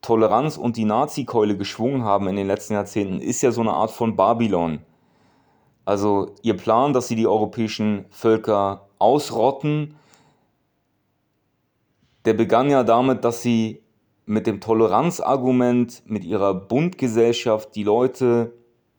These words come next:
dazu bewogen haben, dass sie einfach hemmungslos geschleuste Migranten akzeptieren. Weil nichts fürchtet der, der Deutsche nach neunzehnhundertfünfundvierzig mehr, als dass man ihn einen Nazi schimpft.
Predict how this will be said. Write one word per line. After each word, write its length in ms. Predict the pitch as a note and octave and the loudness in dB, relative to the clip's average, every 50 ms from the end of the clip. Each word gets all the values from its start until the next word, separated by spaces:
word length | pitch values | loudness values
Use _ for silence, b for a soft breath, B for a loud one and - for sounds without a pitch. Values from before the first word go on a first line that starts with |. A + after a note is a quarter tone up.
| _ _ _ _ _ _ _ _ _ _ _ _ _ - | _ _ _ _ _ _ _ _ _ _ _ _ _ -6
dazu 320 | - G#2 G2 - - A2+ F#2+ | -4 -4 -4 -2 -4 -4 -2
bewogen 500 | G2+ F#2 D#2+ F#2+ A#2 C3+ C3+ B2 A#2+ A2+ | -2 -4 0 0 2 2 2 2 0 2
haben, 440 | A2 G#2 G#2+ G#2 G#2+ G#2 G#2 G#2 B B B B B B B | 2 2 2 2 0 -4 -4 -6 B B B B B B B
dass 180 | - A2 A2+ - | -4 -4 -2 0
sie 140 | B2+ A2+ - | -2 -2 0
einfach 640 | F#2+ A2 A2 A2 - - A2 G#2+ - - - b b b b b b b b b _ _ _ _ _ _ _ _ _ _ _ _ _ _ _ _ _ _ _ _ _ _ _ _ _ _ _ _ _ _ _ _ _ _ _ _ _ _ _ _ _ _ _ _ _ _ _ _ _ _ _ _ | 0 0 -2 -2 -2 -2 -2 -2 -2 -6 -12 b b b b b b b b b _ _ _ _ _ _ _ _ _ _ _ _ _ _ _ _ _ _ _ _ _ _ _ _ _ _ _ _ _ _ _ _ _ _ _ _ _ _ _ _ _ _ _ _ _ _ _ _ _ _ _ _
hemmungslos 1200 | - - D3+ E3 F3 E3 D#3+ D#3 C#3 - - - A2 A#2+ A#2+ B2 B2 A#2+ A#2+ - - - - - _ _ _ _ _ _ _ _ _ _ _ _ _ _ _ _ _ _ _ _ _ _ _ _ _ _ | -6 0 2 2 4 4 4 2 0 -2 -4 -2 0 2 4 4 2 2 0 -4 -10 -14 -18 -20 _ _ _ _ _ _ _ _ _ _ _ _ _ _ _ _ _ _ _ _ _ _ _ _ _ _
geschleuste 640 | - A2 - - - B2 A#2 B2+ B2+ B2 - - A#2+ | -6 -6 -4 -2 2 2 4 4 2 0 0 -2 -2
Migranten 480 | A#2+ A2+ F#2+ G2+ G2+ G2+ G#2+ F2+ D#2 F2 | -2 0 0 0 -2 -2 -2 -4 -4 -6
akzeptieren. 640 | D#2 - - - - C2 - - D2+ C#2 C#2 C2 - - _ _ _ _ _ _ _ _ _ _ _ _ _ _ _ _ _ _ _ _ _ _ _ _ _ _ | -6 -6 -8 -10 -16 -18 -12 -12 -12 -10 -10 -12 -16 -18 _ _ _ _ _ _ _ _ _ _ _ _ _ _ _ _ _ _ _ _ _ _ _ _ _ _
Weil 140 | G2+ G2+ G#2+ | 0 2 2
nichts 220 | B2 C3 - - | 2 0 -2 -4
fürchtet 440 | - - C3 C3 B2 - A#2+ G#2+ A2+ | -2 0 0 0 2 0 -2 0 2
der, 260 | A2+ A2 G#2+ G#2+ G#2 | 2 4 4 2 2
der 140 | G2 G#2 G2 | 2 0 2
Deutsche 360 | F#2+ G#2 G#2+ A2+ - - A2 | 2 2 2 0 0 -2 -2
nach 160 | G#2 G2+ G#2+ | -2 -2 -2
neunzehnhundertfünfundvierzig 1040 | A2 G#2 F#2+ G#2 - A2 F#2 F#2+ - - G#2 G#2 G2+ G2 - G#2 G2 - G2 - - | -2 -4 -4 -2 -2 -4 -4 -4 -4 -4 -4 -4 -4 -4 -6 -6 -6 -6 -10 -10 -6
mehr, 240 | F#2+ F#2+ G#2+ A2+ G2+ | -4 -2 0 0 0
als 180 | E2+ F#2+ F#2 | -2 -2 -4
dass 180 | - G2+ G2 - | -4 -6 -6 -4
man 100 | G2 D2+ | -6 -6
ihn 160 | - F#2 F#2 | -6 -6 -6
einen 180 | - - G2 F#2 | -4 -4 -4 -2
Nazi 400 | F2+ G2 A2+ C3 - - - C3+ | 0 0 -2 -2 -4 -10 -12 -10
schimpft. 500 | - - D3+ C#3+ D3+ D#3+ - - - | -4 -4 -2 -2 -2 -6 -10 -14 -20